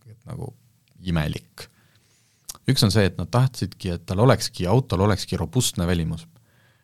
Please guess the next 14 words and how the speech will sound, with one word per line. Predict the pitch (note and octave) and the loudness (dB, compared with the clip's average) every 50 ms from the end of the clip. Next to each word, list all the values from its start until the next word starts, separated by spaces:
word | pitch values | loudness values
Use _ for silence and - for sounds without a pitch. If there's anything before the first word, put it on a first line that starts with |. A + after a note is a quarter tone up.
| _ _ - | _ _ -2
Tähendab | G2+ F#2+ - | 0 2 4
seda, | D3+ D3 D#3 A2 | 4 4 4 2
et | F#2 - - - | 2 0 -6 -12
kui | - - F#2+ | -10 -6 -4
sa | - F#2 | -4 -4
ikkagi | - - F2+ F2 | -4 -8 -10 -4
tagurdad, | - D3+ G3 G#3 F3+ C3 - - - - | 0 0 2 4 4 4 4 2 0 -4
sa | - - E2 | -4 -4 -2
tead, | - - C#3 E3 D3+ F#2+ E2+ - - - - - | 2 4 6 6 6 6 4 0 -6 -16 -10 -6
et | F#2+ F#2+ - | -4 -4 0
sul | - - A2+ A2 | 2 4 6 6
on | G2+ F2+ | 4 4
seal | - E2 D#2+ - | 0 -4 -2 2
kaitseraud. | - A2+ A#2+ A2 A2+ - - - - F2 F2 D#2 C#2+ - - | 4 4 4 4 2 -2 -4 -2 0 0 0 0 -2 -6 -10